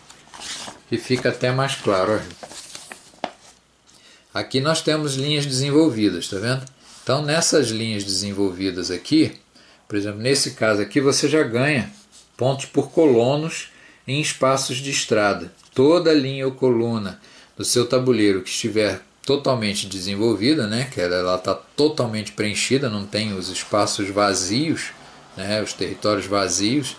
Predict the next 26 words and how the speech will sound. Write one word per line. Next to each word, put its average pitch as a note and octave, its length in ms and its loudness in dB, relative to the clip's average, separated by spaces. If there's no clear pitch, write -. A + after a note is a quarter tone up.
ela F#2+ 160 -4
tá F#2+ 160 -4
toda, B2+ 500 2
é, F2+ 320 -2
preenchida, A2 720 0
você A#2+ 240 0
vai D3 160 2
ganhar C3 320 2
um F3 160 2
ponto E3 400 2
por F#3 220 -2
colono D3+ 560 4
naquela D#3 440 2
linha C#3+ 280 2
ou D#3+ 60 2
coluna. A2+ 420 4
Então, B2+ 220 -4
aqui D3+ 220 -4
no C3 160 -4
caso, C3 460 2
a A2 80 -2
gente B2 320 -4
teria G2+ 500 2
dois, C3+ 720 2
três, C#3+ 640 0
quatro, D#3+ 640 0